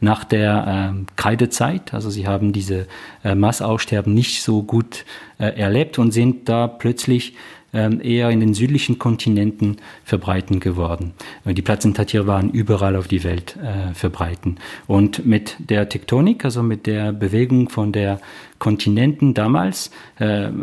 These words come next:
haben sich diese, diese südliche Kontinenten, äh, isoliert, also Antarktika, Südamerika und Australien. Und die Plazentat-, die Beuteltiere, Entschuldigung, sind dann einfach, äh, auf diesen Kontinenten geblieben.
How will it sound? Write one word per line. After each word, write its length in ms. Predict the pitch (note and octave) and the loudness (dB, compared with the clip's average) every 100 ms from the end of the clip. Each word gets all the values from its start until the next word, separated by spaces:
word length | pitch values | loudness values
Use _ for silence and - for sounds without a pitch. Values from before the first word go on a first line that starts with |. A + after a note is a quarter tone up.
| - - - | -8 -10 -8
haben 400 | - - A#2 A#2 | -8 -4 2 4
sich 220 | G#2 A2+ - | 4 2 0
diese, 320 | A2 G2+ G2+ | -2 0 -2
diese 240 | G#2 F#2+ | -2 -2
südliche 380 | F#2+ A2+ B2 A2+ | 0 2 2 0
Kontinenten, 680 | - G#2+ G#2 G2 G2 G2+ G2 - - - | 0 0 0 0 0 -2 -4 -14 -14 -8
äh, 100 | G2 | -4
isoliert, 460 | A2+ G2 F2+ G#2 D#3 | -2 2 2 2 2
also 160 | A2 G2 | 2 0
Antarktika, 720 | F#2 G#2 B2 - - A#2+ A#2+ | 0 0 -2 -2 0 2 2
Südamerika 720 | A2 A2+ B2 A#2+ A2+ - G#2+ | 2 0 2 2 0 0 -2
und 360 | - G#2+ G#2+ - | 0 2 2 0
Australien. 600 | G2 - G2 G2+ C3+ D3 | -6 -2 0 2 2 2
Und 240 | G#2+ G2+ | 0 0
die 260 | G2+ G2+ G#2 | 0 0 -2
Plazentat-, 560 | - A2 G2+ G2+ F#2+ - | -4 -2 -2 -2 -8 -4
die 300 | A2 G#2 F#2 | 0 0 2
Beuteltiere, 680 | G#2+ B2+ C3+ - G#2+ A#2+ - - - | 2 4 2 2 2 2 -2 -14 -14
Entschuldigung, 500 | - G#2+ A#2 C3 B2+ - - | -4 -2 2 2 0 -18 -10
sind 300 | - G2+ G2 | 2 2 4
dann 240 | F#2+ G2 | 2 2
einfach, 540 | F#2+ F2+ - F#2+ - - | 0 -4 -2 -2 -4 -8
äh, 220 | G#2 F2 | -8 -6
auf 140 | F#2 | -6
diesen 260 | - F2+ F2+ | -4 -4 -2
Kontinenten 800 | F#2+ F2 F2+ F2 F2+ - F2 E2 | -4 -4 -4 -2 -4 -4 -8 -6
geblieben. 440 | - F2 E2+ E2+ | -4 -2 -2 -4